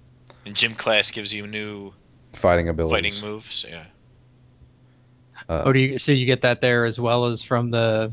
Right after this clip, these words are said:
Speaker 3: the crazy old drunk hobo?
Speaker 2: Yeah.
Speaker 1: As well as from the boxing ring.
Speaker 2: Oh, yeah, I haven't done any of the boxing ring stuff.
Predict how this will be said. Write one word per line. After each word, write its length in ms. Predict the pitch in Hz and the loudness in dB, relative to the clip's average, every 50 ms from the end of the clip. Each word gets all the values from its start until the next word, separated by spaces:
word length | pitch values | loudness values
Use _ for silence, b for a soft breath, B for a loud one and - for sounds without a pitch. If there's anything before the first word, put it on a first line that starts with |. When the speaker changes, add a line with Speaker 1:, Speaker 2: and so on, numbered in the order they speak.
| 110 - - | -8 -8 -6
Speaker 3:
the 80 | 120 | -6
crazy 400 | 110 - 127 120 117 113 120 120 | -2 0 2 2 2 2 2 2
old 220 | 120 113 113 113 113 | 2 2 0 -2 0
drunk 240 | - 123 117 113 - | 0 0 0 2 2
hobo? 420 | 123 123 120 113 120 123 123 120 - - - | 2 2 2 4 2 2 2 0 -6 -6 -2
Speaker 2:
Yeah. 300 | 104 98 76 55 - 80 - - - - - - - - - - | 0 2 2 2 0 -2 -4 -8 -14 -20 -20 -20 -20 -8 0 2
Speaker 1:
As 160 | 120 123 107 | 2 4 4
well 240 | 117 120 113 113 113 | 4 4 6 6 4
as 120 | 104 98 | 4 2
from 140 | - - 110 | 0 -2 -6
the 80 | 104 98 | -6 -2
boxing 400 | - 101 92 90 - - 92 85 | 0 0 0 0 -2 -4 -6 -6
ring. 160 | 85 87 87 90 - - _ _ _ _ _ _ _ _ _ _ _ _ _ _ _ _ _ _ _ _ _ _ _ _ _ _ _ _ _ _ _ - | -12 -16 -18 -20 -20 -20 _ _ _ _ _ _ _ _ _ _ _ _ _ _ _ _ _ _ _ _ _ _ _ _ _ _ _ _ _ _ _ 2
Speaker 2:
Oh, 60 | 113 | 4
yeah, 180 | 113 107 101 | 6 6 6
I 40 | 104 | 6
haven't 200 | 113 113 101 95 | 6 4 4 2
done 160 | 95 98 98 | 2 2 2
any 100 | 98 95 | 2 2
of 60 | 95 87 | 0 0
the 60 | 85 | 0
boxing 400 | 78 92 95 87 80 - - 80 | 2 4 4 4 2 0 -4 -6
ring 180 | 73 80 82 85 | -6 -8 -8 -8
stuff. 480 | - - 90 82 82 80 - - - | -8 -6 -4 -4 -4 -6 -8 -12 -18